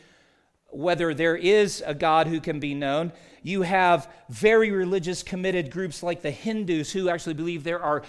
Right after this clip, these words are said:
thousands of gods. The Buddhist who believes there are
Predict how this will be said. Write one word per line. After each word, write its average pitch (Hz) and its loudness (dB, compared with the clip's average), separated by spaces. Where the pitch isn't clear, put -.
thousands 185 2
of 131 -6
gods. 156 0
The 175 -2
Buddhist 220 0
who 190 -2
believes 175 -2
there 185 0
are 170 2